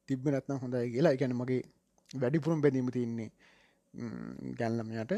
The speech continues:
උඩ එන්න, ම්ම්, ඒක හැපතර දාගන්න. ටිට්. හරි. මේ,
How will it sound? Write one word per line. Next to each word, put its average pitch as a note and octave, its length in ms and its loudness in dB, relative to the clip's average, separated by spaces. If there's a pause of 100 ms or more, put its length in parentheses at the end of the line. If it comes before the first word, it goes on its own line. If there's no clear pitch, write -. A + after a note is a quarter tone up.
(280)
උඩ - 220 -12
එන්න, A2+ 180 -6 (280)
ම්ම්, C3 200 -12 (120)
ඒක C3 200 -14
හැපතර - 420 -6
දාගන්න. G#2 380 -4 (1120)
ටිට්. - 420 -12 (1000)
හරි. - 180 -6 (300)
මේ, C#3+ 800 2